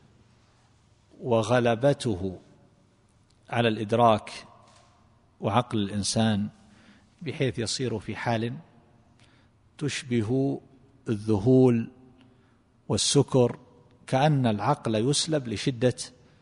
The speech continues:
لشدة الموت ولشدة النزع،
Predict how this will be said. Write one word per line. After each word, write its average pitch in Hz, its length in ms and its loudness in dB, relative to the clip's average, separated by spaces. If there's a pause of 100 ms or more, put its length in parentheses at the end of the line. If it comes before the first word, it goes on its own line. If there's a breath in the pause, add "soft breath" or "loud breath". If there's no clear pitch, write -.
(920 soft breath)
لشدة 113 480 -6
الموت 110 560 -2 (220)
ولشدة 117 560 -6
النزع، 110 500 0